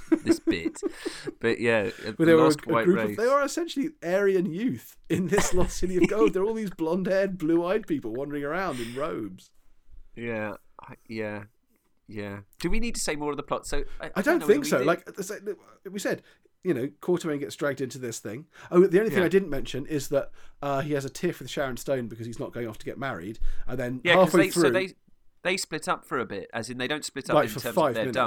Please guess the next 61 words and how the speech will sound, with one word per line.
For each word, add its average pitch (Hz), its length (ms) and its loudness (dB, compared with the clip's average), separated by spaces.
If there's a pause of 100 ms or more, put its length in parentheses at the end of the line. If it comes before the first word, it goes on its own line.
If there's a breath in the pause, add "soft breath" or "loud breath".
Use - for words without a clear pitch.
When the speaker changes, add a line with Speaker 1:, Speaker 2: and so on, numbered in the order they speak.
(100)
Speaker 1:
dumped. - 100 -20 (160 loud breath)
Speaker 2:
And 143 100 -2
then 170 100 6
Speaker 1:
But - 40 -10
Speaker 2:
she - 120 2
Speaker 1:
yeah, 139 180 0
they're 110 120 -4
Speaker 2:
throws 180 200 8
Speaker 1:
split 165 100 4
Speaker 2:
her 156 60 2
Speaker 1:
up - 80 -6
from 131 100 -12
the 127 60 -10
film, 143 240 -2
and, 123 100 -10 (160)
and 127 100 -8
then 143 100 -4
she - 140 -6
does 170 180 -6
that 180 120 2
<laughs> 156 80 -12
really 165 480 0
annoying 156 480 2
scene 160 300 2
where - 100 0
she's - 220 -2
driving 147 440 0
along. 127 440 -2 (480 loud breath)
There's 135 200 -2
a 135 100 -4
comedy, 127 460 -6
like, 110 200 -6
the - 60 -18
person 117 320 -12
who's 107 100 -10
in 113 100 -10
the 110 80 -14
car 117 160 -6
with 110 120 -8
her 104 60 -12
seems 101 280 -14
really 104 160 -12
scared 110 300 -10
of - 80 -18
her 104 60 -14
driving, 107 360 -8
and 110 80 -14
then 135 100 -14
she - 140 -20
decides - 340 -10
she's 107 140 -16
gonna 120 120 -12
turn 135 180 -14
back, 143 200 -8
so - 80 -18
she - 100 -16
takes - 320 -14
off 175 120 -16
all 175 200 -10
her 170 60 -14
clothes. 285 480 -6